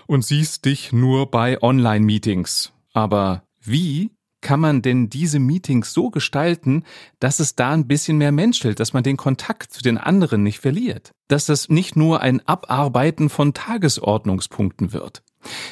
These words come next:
Ich möchte dir ein paar Ideen mitgeben, wie du da was im positiven Sinne verändern kannst. Punkt eins.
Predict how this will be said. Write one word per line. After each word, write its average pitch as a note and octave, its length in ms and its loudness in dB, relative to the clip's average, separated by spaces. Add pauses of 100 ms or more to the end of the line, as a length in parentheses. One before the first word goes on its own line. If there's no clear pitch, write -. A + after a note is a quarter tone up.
(120)
Ich F3+ 300 0
möchte C3 420 2
dir B2 300 0
ein G2+ 180 0
paar G2+ 360 -4
Ideen G2+ 500 2
mitgeben, F2+ 1000 -2
wie D#3+ 220 2
du E3 140 2
da A#2+ 340 -2
was C3 320 -2
im G#2+ 280 2
positiven A#2 720 0
Sinne F2 380 0 (420)
verändern G2+ 600 0
kannst. - 480 -14 (500)
Punkt F3 360 2
eins. A2+ 680 -2